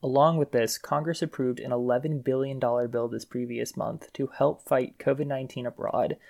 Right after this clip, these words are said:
and has also given billions of dollars to individual countries during initial stages of the pandemic last year. Currently, sixty-two million Americans are fully vaccinated,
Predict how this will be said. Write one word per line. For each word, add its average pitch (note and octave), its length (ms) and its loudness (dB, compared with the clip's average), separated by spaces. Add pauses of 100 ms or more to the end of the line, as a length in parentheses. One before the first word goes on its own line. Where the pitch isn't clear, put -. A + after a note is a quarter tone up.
(160)
and - 120 -4
has C3 140 -2
also F#3+ 360 2
given C3 300 -2
billions D3+ 420 2
of C3+ 80 -4
dollars A#2+ 320 0
to - 140 -8
individual C3 560 -2
countries A#2+ 420 -6
during A#2 260 -6
initial B2+ 360 -4
stages A#2+ 360 -2
of A#2 140 -4
the A#2 60 -8
pandemic A2+ 540 -8
last - 320 -4
year. - 200 -8 (580)
Currently, C3+ 640 0 (360)
sixty-two F#3 560 0
million C#3+ 440 -2
Americans A2+ 720 -4 (220)
are A2 120 0
fully G#2+ 240 0
vaccinated, - 600 -4